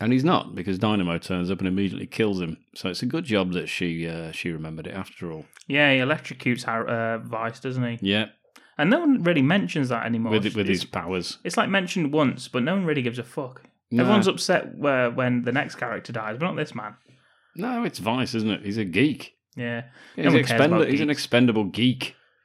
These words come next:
Speaker 2: Yeah, aren't we all?
Speaker 1: My God. Yeah, well, uh,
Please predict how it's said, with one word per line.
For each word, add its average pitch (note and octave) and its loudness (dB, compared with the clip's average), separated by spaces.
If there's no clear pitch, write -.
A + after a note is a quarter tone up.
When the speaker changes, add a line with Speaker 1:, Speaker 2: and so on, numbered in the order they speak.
Speaker 2:
Yeah, A2+ -4
aren't C3 -2
we G#2 -2
all? A2+ 0
Speaker 1:
My B1+ -14
God. - -14
Yeah, F#2 -6
well, E3 -2
uh, C#3 -6